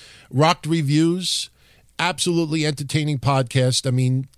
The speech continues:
ninety percent of the music they review, I'm not even a fan of, but I still listen to their shows because it's so entertaining. Nothing like you've ever heard as far as reviews go. It's, it's really a lot of fun. And D J Dells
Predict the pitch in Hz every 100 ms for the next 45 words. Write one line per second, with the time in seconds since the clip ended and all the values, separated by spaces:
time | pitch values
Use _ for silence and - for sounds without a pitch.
0 | _ _ - 143 156 185 196 160 - 175
1 | 165 147 143 147 143 143 143 131 135 131
2 | 117 127 120 113 113 107 98 117 120 120
3 | 120 110 104 - 131 123 120 95 - 110
4 | 101 120 110 113 110 - - - - 117
5 | 131 113 113 - 131 135 139 131 131 107
6 | 123 127 123 139 135 - - - 104 151
7 | 185 160 135 143 131 131 123 110 123 131
8 | 113 123 117 117 101 110 98 110 120 117
9 | 123 110 92 95 - 120 110 117 123 113
10 | 104 98 101 95 - 98 85 80 - -
11 | - - - - 113 113 104 101 196 170
12 | 160 120 131 143 143 107 -